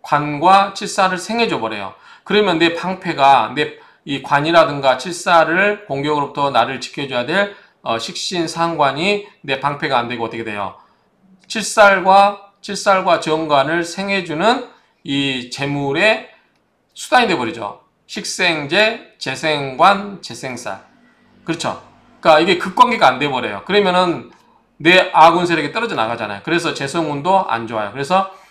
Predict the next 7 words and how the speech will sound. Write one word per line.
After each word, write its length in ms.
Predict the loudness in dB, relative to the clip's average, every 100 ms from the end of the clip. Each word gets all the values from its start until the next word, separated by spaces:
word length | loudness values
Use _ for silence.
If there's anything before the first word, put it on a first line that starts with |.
| _ -6
여기 160 | -2
보면 380 | -2 0 -2 -4
재, 1000 | -4 -2 0 0 -2 -4 -4 -6 -8 -14 _ _ _ _ _ _ _ -10
비, 640 | -4 -2 0 -2 -6 -12 _ _
복, 300 | -4 -4 -4
운이라고 240 | -8 -8
그랬죠. 260 | -10 -14